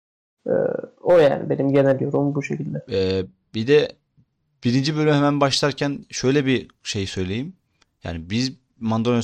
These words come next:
Speaker 2: ikinci sezon bittiğinde yine podcast'te konuştuk.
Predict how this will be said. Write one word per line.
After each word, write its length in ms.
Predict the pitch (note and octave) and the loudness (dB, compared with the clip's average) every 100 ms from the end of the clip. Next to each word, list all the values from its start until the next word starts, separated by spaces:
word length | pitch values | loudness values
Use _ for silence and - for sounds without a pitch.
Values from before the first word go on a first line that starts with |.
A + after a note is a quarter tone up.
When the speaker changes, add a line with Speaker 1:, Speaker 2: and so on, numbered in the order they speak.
| - | -4
Speaker 2:
ikinci 280 | G#2+ B2+ A#2 | -4 -2 0
sezon 200 | A#2+ A2+ | 0 0
bittiğinde 640 | G#2+ - A#2 G#2 A#2 D#3 _ _ _ _ _ - | -4 -2 0 0 -2 -6 _ _ _ _ _ -10
yine 120 | G#2 | -8
podcast'te 480 | G2+ G#2 - F#2+ G#2 | -6 -8 -6 -6 -6
konuştuk. 460 | G#2 G2+ - A2 | -4 -6 -6 -12